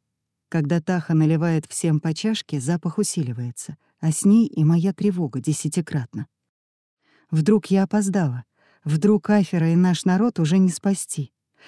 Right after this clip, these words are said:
Вдруг все усилия будут напрасны? А если нет, тогда почему Афер так долго нас мучил?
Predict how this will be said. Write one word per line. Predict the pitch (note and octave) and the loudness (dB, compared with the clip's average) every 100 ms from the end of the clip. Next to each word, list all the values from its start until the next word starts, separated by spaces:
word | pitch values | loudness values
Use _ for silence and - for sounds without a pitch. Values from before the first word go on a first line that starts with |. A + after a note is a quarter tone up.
| - - | -16 -2
Вдруг | E3 E3+ C4 - | 2 4 4 2
все | - G3+ | 0 2
усилия | G3 - C#4 G#3 D#3+ | 2 4 4 4 4
будут | F3 G3+ G3+ | 2 2 4
напрасны? | G#3+ G#3+ A#3+ G3+ - D3 B2+ _ _ _ _ _ _ | 4 4 2 0 0 -4 -4 _ _ _ _ _ _
А | F3 | 0
если | D#3 E3+ - D#3 | 2 2 4 4
нет, | D#3 G3 - _ _ _ _ | 6 4 -2 _ _ _ _
тогда | - E3 F#3 G3 | -4 0 2 2
почему | G3+ - A#3 B3+ - | 0 4 6 6 2
Афер | G3 F#3 D#3+ D3 | -2 -2 -2 -4
так | F#3 E3+ | -2 0
долго | F#3+ E3+ D3+ | 2 2 2
нас | E3+ E3+ | 2 2
мучил? | F#3 D#3+ - D3 | 2 2 0 -10